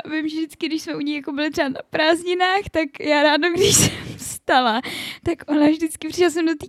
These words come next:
kuchyně, tam už bylo to kakao připravený a ona, „Tak rychle, rychle vyčůrat.“ A já jsem jako nechápala, když jsem nepotřebovala, proč mě jako žene jako na záchod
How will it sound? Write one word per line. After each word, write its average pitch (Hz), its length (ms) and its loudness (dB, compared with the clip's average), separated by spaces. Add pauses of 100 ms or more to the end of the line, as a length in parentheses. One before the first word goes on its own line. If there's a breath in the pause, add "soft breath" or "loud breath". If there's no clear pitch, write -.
kuchyně, 254 440 4
tam 254 160 2
už 269 100 4
bylo 269 200 -4
to 359 140 2 (180)
kakao 247 580 4
připravený 262 720 2
a 254 40 -4
ona, 208 200 -2 (640 soft breath)
„Tak 269 180 -2 (100)
rychle, 415 480 6
rychle 311 240 4
vyčůrat.“ 269 800 4
A - 60 4
já 285 120 6
jsem 320 160 -8
jako 320 160 -8
nechápala, 330 420 2
když 320 120 -4
jsem 359 160 0
nepotřebovala, 330 540 0
proč 294 280 -4
mě 320 100 4
jako 320 200 2
žene 311 340 4 (480)
jako 330 240 2 (140)
na 359 160 8
záchod 320 480 6